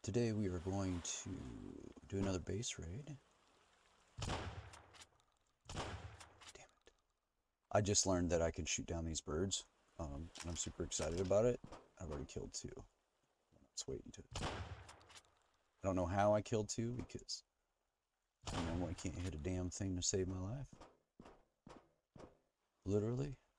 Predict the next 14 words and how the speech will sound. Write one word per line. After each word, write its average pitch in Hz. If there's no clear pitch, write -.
as 90
you 92
guys 95
have 92
seen 104
in 104
some 107
bases. 120
Oh, -
sucker. -
Yes. -
Where'd -
he 127
go? 117